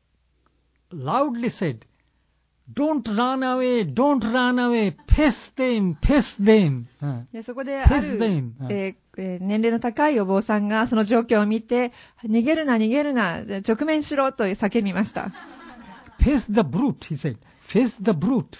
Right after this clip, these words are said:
Speaker 1: face the brute.
Speaker 2: えー、その、えー、ブル-、ブルート、<laughs> あの、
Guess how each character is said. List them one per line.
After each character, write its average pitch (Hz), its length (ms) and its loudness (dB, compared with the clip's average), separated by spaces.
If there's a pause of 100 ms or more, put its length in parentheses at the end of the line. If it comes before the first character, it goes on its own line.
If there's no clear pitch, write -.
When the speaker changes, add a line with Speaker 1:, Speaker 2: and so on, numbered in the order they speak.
Speaker 1:
face 240 240 -2
the 220 80 2
brute. 185 460 -2 (220)
Speaker 2:
え 202 140 -6
ー、 208 40 -8
そ 214 120 -6
の、 202 500 -6
え 202 320 -4
ー、 190 100 -8 (640)
ブ 190 60 -12
ル-、 - 80 -10
ブ 190 100 -4
ル 262 80 -2
ー 247 80 -4
ト、 - 120 -14
<laughs> - 0 -
あ - 20 -12 (380)
の、 196 380 -2